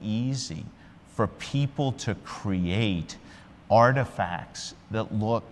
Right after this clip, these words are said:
so credible and so real. Like, if you look at some of the deep fake video, deep fake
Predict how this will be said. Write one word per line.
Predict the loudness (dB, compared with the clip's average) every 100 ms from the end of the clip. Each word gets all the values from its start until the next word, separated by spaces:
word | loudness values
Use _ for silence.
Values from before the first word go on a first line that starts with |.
| -8
so | -4 -2 0 2 2 -2
credible | 0 2 2 0 0 -2
and | -4 -4
so | -4 -4 -4 -2
real. | -4 -4 -6 -10 -16 -20 -8
Like, | -4 0
if |
you | 0 2
look | 2 0
at | -2
some | 0 0
of | 2
the | 2
deep | 2 2 0 -2
fake | -2 -2
video, | -2 0 0 2 0
deep | 0 -2 -2
fake | -4 -4